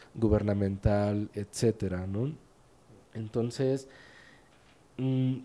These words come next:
a mí en lo personal, Black Mirror no me gusta mucho. Me gustan los planteamientos, odio las resoluciones y odio las moralejas. Me parece que tiene como un sesgo ahí de, de fábula,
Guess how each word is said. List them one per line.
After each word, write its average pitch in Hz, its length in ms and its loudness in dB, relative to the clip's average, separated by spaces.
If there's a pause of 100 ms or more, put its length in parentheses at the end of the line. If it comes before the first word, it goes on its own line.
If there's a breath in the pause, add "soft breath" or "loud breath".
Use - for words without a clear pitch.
(240)
a 127 100 0
mí 143 140 6
en 175 80 6
lo 185 120 4
personal, 117 680 2
Black 123 220 2
Mirror 117 340 6
no 110 180 4
me 110 100 6
gusta 101 320 -2
mucho. 90 340 -10 (960 loud breath)
Me 123 220 4
gustan 165 600 2
los 127 120 2
planteamientos, 107 1000 4
odio 127 280 8
las 110 180 6
resoluciones 117 840 0
y 110 120 2
odio 107 180 6
las 98 180 0
moralejas. 90 640 -6 (400 loud breath)
Me 110 100 2
parece 110 480 2
que 107 100 -2
tiene 110 320 0
como 101 240 0
un 104 120 -4
sesgo 107 460 2 (440 loud breath)
ahí 107 340 0
de, 104 320 6
de 98 140 -2
fábula, 110 540 2